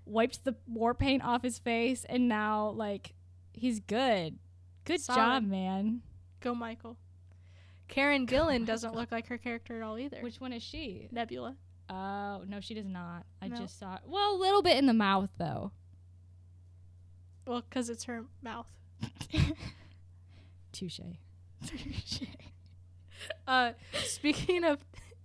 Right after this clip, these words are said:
Speaker 2: <laughs>
Speaker 1: We think we're hilarious. I don't know if anybody else
Speaker 2: I don't
Speaker 1: does,
Speaker 2: know.
Speaker 1: but I think we're hilarious.
Speaker 2: <laughs>
Speaker 1: Most times. Other times I'm like, "I don't even know what to say anymore. This has
Speaker 2: I
Speaker 1: gone
Speaker 2: know.
Speaker 1: too far."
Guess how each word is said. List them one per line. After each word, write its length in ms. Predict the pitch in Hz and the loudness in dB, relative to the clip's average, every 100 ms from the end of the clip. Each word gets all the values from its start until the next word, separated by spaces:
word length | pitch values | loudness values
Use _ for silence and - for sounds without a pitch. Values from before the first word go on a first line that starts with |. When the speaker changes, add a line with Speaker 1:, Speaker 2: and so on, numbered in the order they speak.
| - | -14
Speaker 2:
<laughs> 360 | - - - - 330 320 - 453 - 960 - - - - - - - - - - - - - - - - | -12 -10 -8 -2 -2 -2 -4 -4 -4 -16 -18 -20 -20 -20 -20 -14 -14 -16 -20 -20 -20 -20 -18 -6 -2 10
Speaker 1:
We 180 | 427 554 494 | 12 12 12
think 220 | 440 415 | 10 10
we're 180 | 466 392 | 8 10
hilarious. 720 | 370 330 311 302 302 320 - - 381 | 10 10 8 8 6 2 0 -4 4
I 80 | 392 | 6
don't 160 | 453 | 8
know 140 | 440 392 | 6 4
if 80 | - | 2
anybody 360 | 453 427 381 440 494 - | 6 8 10 10 10 10
else 200 | 659 440 | 8 8
Speaker 2:
I 120 | 453 440 | 10 10
don't 120 | 415 | 12
Speaker 1:
does, 160 | 508 427 | 12 10
Speaker 2:
know. 140 | 403 - - - - | 6 -6 -8 -8 -2
Speaker 1:
but 120 | 571 480 - 494 | 0 0 2 8
I 140 | 453 - | 8 8
think 180 | 403 - | 4 2
we're 160 | 587 381 | -2 0
hilarious. 840 | 494 554 466 381 - - - 277 - - - 539 - | 0 2 4 4 2 -2 -6 -8 -12 -8 -4 -4 -4
Speaker 2:
<laughs> 600 | 302 - - 571 - - | -8 -10 -16 -18 -18 -12
Speaker 1:
Most 320 | 226 262 - | -10 -8 -8
times. 460 | - 233 220 220 233 | -8 -6 -4 -4 -4
Other 180 | 254 247 | -4 -4
times 280 | - 226 220 | -4 -6 -4
I'm 100 | 226 | -2
like, 180 | 220 - | -4 -6
"I 80 | 226 | -6
don't 140 | 226 | -4
even 260 | 220 214 214 | -2 -4 -4
know 160 | 208 202 | -6 -8
what 120 | 196 | -10
to 100 | 269 | -12
say 220 | 214 185 | -10 -10
anymore. 560 | 190 190 190 190 190 190 | -8 -10 -10 -8 -8 -8
This 160 | 226 214 | -8 -6
has 120 | 233 | -6
Speaker 2:
I 40 | 262 | -6
Speaker 1:
gone 140 | 190 208 | -4 -6
Speaker 2:
know. 60 | |
Speaker 1:
too 140 | 214 202 | -6 -8
far." 460 | 202 190 185 208 | -8 -8 -8 -12